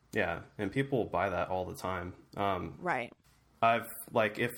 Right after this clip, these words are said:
Speaker 1: the design for a T-shirt's usually a little more intricate, I'll usually refer them to my friend Brent Galloway. He specifically does band merchandise and merchandise for companies.
Speaker 2: Awesome. And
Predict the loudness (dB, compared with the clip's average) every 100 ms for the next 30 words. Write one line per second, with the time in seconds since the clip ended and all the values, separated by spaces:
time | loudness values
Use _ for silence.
0 | -4 0 0 2 2 4 4 2 2 0
1 | 2 0 0 0 0 0 2 2 2 2
2 | 0 0 -2 -4 -4 -4 0 0 0 0
3 | 2 0 0 0 0 -2 -4 -2 -2 -4
4 | -2 -2 0 -2 0 -2 0 0 2 4
5 | 4 2 0 -10 -20 -20 -6 0 2 2
6 | -2 -2 -2 -2 -4 -4 -2 0 -2 -4
7 | -4 -4 -2 -4 -4 -2 0 0 -2 -4
8 | -4 -4 -4 -2 -4 -4 -2 -2 -2 -6
9 | -8 -6 -8 -6 -6 -6 -8 -12 -16 _
10 | -20 -20 -8 -4 -4 -4 -4 -4 -8 -20
11 | -20 _ -2 4 6 6 4 0